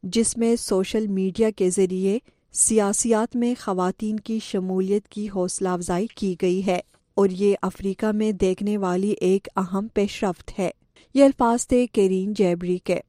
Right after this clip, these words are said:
روانڈا میں خواتین پارلیمنٹیرینز کی تعداد پینسٹھ فیصد کے ساتھ سب سے آگے ہے۔ شہناز نفیس، Voice آف America،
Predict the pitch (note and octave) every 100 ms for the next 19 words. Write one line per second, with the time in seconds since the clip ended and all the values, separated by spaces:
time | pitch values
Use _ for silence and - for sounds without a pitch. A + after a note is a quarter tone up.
0 | _ _ - A#3 B3 B3+ B3+ C#4+ C#4 C#4+
1 | - G3+ F#3+ G#3 A3+ A3 A3+ G3+ F#3+ F#3
2 | F#3+ G3 F#3+ F#3+ G#3+ A3+ - G3 - F3+
3 | F3 F#3 A3 - _ _ _ - A#3 B3
4 | - C4+ - B3+ A#3+ C#4+ C4+ - F3+ -
5 | G3+ F#3 - _ - - F#3 - A3+ A#3+
6 | F#3+ F3 F3+ F3 F3+ - - _ _ _
7 | _ - G3+ F3+ F#3 F#3+ - A#3 - A#3
8 | B3 - - - F3+ F#3 - F3+ G#3+ G#3
9 | G#3+ A3 - G#3